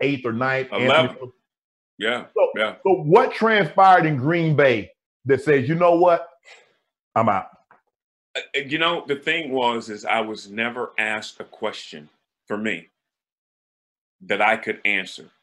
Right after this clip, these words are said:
Speaker 2: I was always asked loaded questions. For instance, Lindy Infante was my head coach. And they would always say, "Well, Coach Infante said this." And I would have to respond instead of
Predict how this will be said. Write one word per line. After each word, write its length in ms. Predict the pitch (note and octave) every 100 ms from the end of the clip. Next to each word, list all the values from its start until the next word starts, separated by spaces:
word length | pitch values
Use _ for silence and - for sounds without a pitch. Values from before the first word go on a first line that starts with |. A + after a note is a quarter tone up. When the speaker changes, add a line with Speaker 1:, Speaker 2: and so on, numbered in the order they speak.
| -
Speaker 2:
I 100 | A2
was 180 | G#2+ G#2+
always 440 | A#2+ A#2+ A#2+ A#2 -
asked 460 | A2 G#2+ - -
loaded 440 | F#2+ G2 G#2 G2 F#2+
questions. 500 | G2+ F2+ - - - _ _
For 120 | F#2+
instance, 580 | E2 G#2+ - G2+ F#2 - _ _ -
Lindy 300 | A2 A#2+ A#2
Infante 420 | G#2+ A2+ A2 G#2
was 160 | G2 F#2
my 220 | F#2 F#2
head 220 | F2+ -
coach. 240 | F2 D#2 - _ _ _ _ _
And 120 | F#2
they 100 | G2+
would 120 | G#2+ G#2
always 400 | G#2 G2+ F#2+ -
say, 300 | F#2+ F2+ - -
"Well, 360 | G2 F#2 E2+ _ _
Coach 240 | C3 C3+
Infante 500 | C3 A2+ B2 A#2+ G#2+
said 440 | G2 - G2 F2 F2
this." 480 | A2 E2 - - _ _ _ _ _ _
And 260 | G#2 G2+ E2 _ _
I 80 | G#2
would 140 | A2+
have 200 | A2 A2 -
to 80 | G2
respond 580 | F#2+ - G#2+ G#2 G2 - _ -
instead 400 | G2+ - G#2+ G2+
of 260 | G2 F#2+